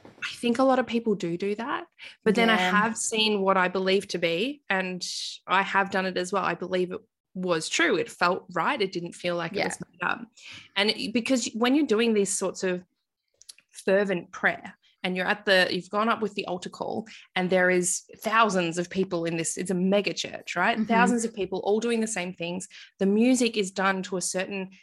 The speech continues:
Speaker 1: uh, you know, frequency that it does put you into a certain state of mind as well. Like, there is
Speaker 2: Yeah.
Speaker 1: a lot of psychological things that, that are happening here,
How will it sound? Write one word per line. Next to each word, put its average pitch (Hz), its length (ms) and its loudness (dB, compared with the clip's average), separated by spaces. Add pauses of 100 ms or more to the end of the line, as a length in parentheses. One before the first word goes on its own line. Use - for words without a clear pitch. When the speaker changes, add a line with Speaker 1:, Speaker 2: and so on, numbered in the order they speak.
(160)
Speaker 1:
uh, 175 300 -8 (100)
you 180 80 -8
know, 170 140 -6
frequency 220 960 -2 (100)
that 180 140 0
it - 140 -8
does 190 460 2 (160)
put - 200 -6
you 190 140 0
into 180 200 -4
a 175 60 -4
certain 170 320 -6
state 165 240 -8
of 170 120 -10
mind 165 300 -10
as 160 180 -12
well. - 380 -8
Like, 190 140 -10
there 185 100 -4
is 190 80 0
Speaker 2:
Yeah. 180 120 2
Speaker 1:
a - 20 -2
lot 202 100 0
of 220 80 -2
psychological 175 680 -6
things 170 260 -10
that, - 140 -14 (360)
that 180 140 -6
are 170 40 -6
happening 202 420 -4
here, 165 260 -8